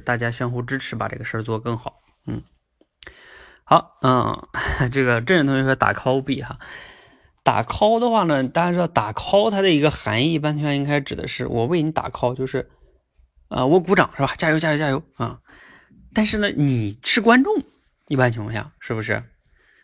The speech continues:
就是比如说你给我打 call，你是我的观众啊，但是你不是我的观众啊，你，咱们，咱们是不是观众的关系啊？所以他，他也不是特别的精准哈，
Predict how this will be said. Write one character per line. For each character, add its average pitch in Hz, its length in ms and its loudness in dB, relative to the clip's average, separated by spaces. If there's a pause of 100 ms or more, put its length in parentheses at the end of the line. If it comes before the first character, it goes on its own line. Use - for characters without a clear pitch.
(140)
就 170 100 0
是 - 300 -4 (260)
比 139 60 2
如 147 80 6
说 160 360 2
你 135 300 4
给 175 140 4
我 160 160 4
打 - 160 -2
call， - 300 -8
你 135 200 2
是 247 200 0
我 - 200 -4
的 - 140 -10 (120)
观 240 220 4
众 403 140 2 (220)
啊， 147 340 -10
但 - 120 4
是 - 120 0
你 127 160 4
不 131 100 -2
是 466 120 4
我 220 120 4
的 117 80 -2
观 107 240 -2
众 107 160 -4
啊， 117 100 -10
你， 135 260 -4
咱 156 220 -2
们， 208 280 -2
咱 175 120 -2
们 208 120 0
是 - 120 -8
不 170 160 -4
是 190 120 0
观 208 200 4
众 220 140 0
的 117 80 -2
关 - 220 -6
系 - 140 -14 (240)
啊？ - 260 -12 (560)
所 135 180 0
以 127 400 -2
他， 151 160 -2
他 170 200 -2
也 117 180 -2
不 127 120 -10
是 123 120 -6
特 139 140 -2
别 120 120 -2
的 117 100 -2
精 127 240 -2
准 123 140 -6
哈， - 220 -12